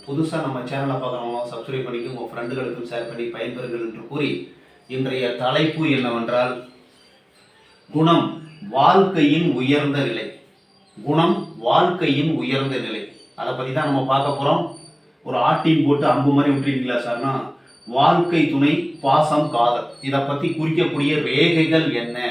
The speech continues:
காதலை குறிக்கக்கூடிய ரேகை எப்படி இருக்கும், அந்த ரேகை நம்ம கையில எந்த ரேகை, எப்படி கண்டுபிடிக்க போறோம்னா,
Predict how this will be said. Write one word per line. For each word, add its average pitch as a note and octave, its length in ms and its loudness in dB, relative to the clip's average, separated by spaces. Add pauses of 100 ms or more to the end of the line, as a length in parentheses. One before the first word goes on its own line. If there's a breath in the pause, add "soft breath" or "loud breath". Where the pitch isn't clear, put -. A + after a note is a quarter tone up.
(100)
காதலை F3+ 500 4
குறிக்கக்கூடிய D#3 800 0
ரேகை D3 480 2
எப்படி C#3+ 400 -2
இருக்கும், C3+ 400 -4 (580 loud breath)
அந்த C#3 280 0
ரேகை F3+ 420 2
நம்ம C#3 320 2
கையில D3+ 300 0 (160)
எந்த C3+ 300 0
ரேகை, A#2+ 360 0 (240)
எப்படி C3+ 300 0
கண்டுபிடிக்க C3+ 480 -2
போறோம்னா, B2 380 0